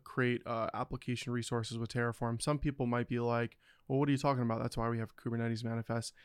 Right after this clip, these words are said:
And yes, absolutely. But the way that Kubernetes works is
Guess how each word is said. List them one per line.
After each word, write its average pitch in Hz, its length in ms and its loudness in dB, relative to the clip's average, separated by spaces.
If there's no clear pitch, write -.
And 139 140 6
yes, 123 340 4
absolutely. 127 580 0
But 139 320 4
the 135 100 6
way 175 160 6
that 233 200 2
Kubernetes 135 640 0
works 127 420 0
is 117 300 -2